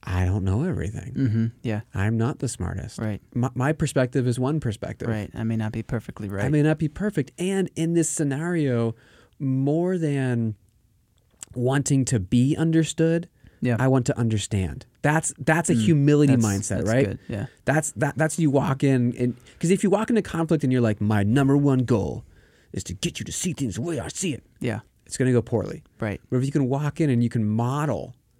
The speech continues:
Speaker 1: Hey, you and I are seeing this different right now. And I, I value our relationship too
Speaker 2: Mm-hmm.
Speaker 1: much to let this just be a thing between us.
Speaker 2: Yeah.
Speaker 1: And I would love to understand more of your perspective and maybe share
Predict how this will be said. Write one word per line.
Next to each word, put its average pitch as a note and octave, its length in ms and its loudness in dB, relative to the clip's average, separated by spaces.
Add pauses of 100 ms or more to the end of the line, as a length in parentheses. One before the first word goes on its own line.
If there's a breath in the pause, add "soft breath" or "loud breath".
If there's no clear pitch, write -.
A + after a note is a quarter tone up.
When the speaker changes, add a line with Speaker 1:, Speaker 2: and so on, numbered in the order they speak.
(240)
Speaker 1:
Hey, D#3 480 -8 (500)
you D3 160 0
and E3+ 80 -2
I D#3+ 100 -2
are C#3+ 60 0
seeing B2+ 280 -2
this A#2 140 -2
different A2 320 -4
right E2+ 160 -4
now. F#2+ 260 -8 (640 soft breath)
And A2 460 0 (400)
I, A2+ 140 -8 (100)
I D3+ 160 -2
value B2+ 440 2
our A2 80 2
relationship A2 580 -4
too - 80 0
Speaker 2:
Mm-hmm. G#2+ 100 2
Speaker 1:
much A2 280 0
to A2 100 -4
let G#2 160 -2
this - 260 -8
just - 220 -12
be C3 80 0
a B2+ 40 2
thing C#3 200 0
between F3+ 320 -2
us. - 200 -10 (100)
Speaker 2:
Yeah. A2+ 180 0
Speaker 1:
And A2+ 240 0 (360 soft breath)
I D#3+ 140 -2
would G3+ 140 4
love D3 120 4
to C#3 140 -2
understand A#2+ 460 0
more A2 420 -2 (680 soft breath)
of A2 140 0
your C#3 280 2
perspective A#2 800 -6 (960 soft breath)
and C#3 380 2 (120)
maybe C#3 300 2
share A2+ 540 2